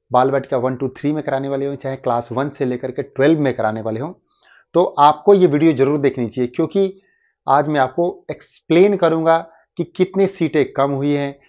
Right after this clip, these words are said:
पिछले साल कितना था और इस साल कितना था। तो जिन्होंने अभी तक सीएस टेक्निकल को सब्सक्राइब नहीं किया है, कर लीजिएगा,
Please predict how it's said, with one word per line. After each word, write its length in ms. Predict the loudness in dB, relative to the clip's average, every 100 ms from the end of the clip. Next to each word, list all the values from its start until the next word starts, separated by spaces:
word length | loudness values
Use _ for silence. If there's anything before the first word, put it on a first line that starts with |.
| _ -4
पिछले 300 | 0 0 2
साल 240 | 2 0
कितना 280 | -2 -4 -4
था 120 | -2
और 220 | -4 -4 -10
इस 220 | -10 -4
साल 220 | -2 -2
कितना 380 | -4 -12 -14 -18
था। 180 | -20 -20 _ _ _ _ -6
तो 60 |
जिन्होंने 340 | -2 0 0 0
अभी 200 | -2 -2
तक 200 | -2 -4
सीएस 400 | 0 2 2 2
टेक्निकल 340 | -4 -2 -2
को 120 | -2
सब्सक्राइब 480 | -4 -6 -4 -4 -2
नहीं 120 | -4
किया 120 | -6 -6
है, 60 |
कर 180 | -4 -4
लीजिएगा, 380 | -2 -4 -4